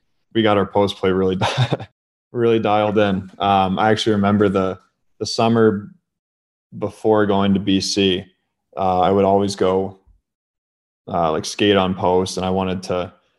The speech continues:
to adjust and try to go the toe ties just to get some more coverage. I actually, since we played the international games and played Sweden and stuff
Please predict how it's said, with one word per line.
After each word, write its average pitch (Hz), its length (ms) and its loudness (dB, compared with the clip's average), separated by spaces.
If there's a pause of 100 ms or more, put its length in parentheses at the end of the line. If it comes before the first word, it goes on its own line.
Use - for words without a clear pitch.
(420)
to 113 100 0
adjust 98 420 0
and 95 80 -2
try 95 140 0
to 95 60 0
go 92 120 -2
the 92 100 -4
toe 92 240 -2
ties 92 300 -2
just 92 200 -12
to 98 40 -8
get 90 160 -8
some 98 120 -4
more 92 140 -2
coverage. 90 480 -2
I 107 140 2
actually, 104 400 -2 (640)
since - 280 -2
we 104 80 -2
played 110 580 0
the 104 160 0
international 101 520 0
games 95 260 -4
and 95 100 -6
played 95 480 0 (220)
Sweden 104 460 -2 (200)
and 98 320 0
stuff 98 240 -4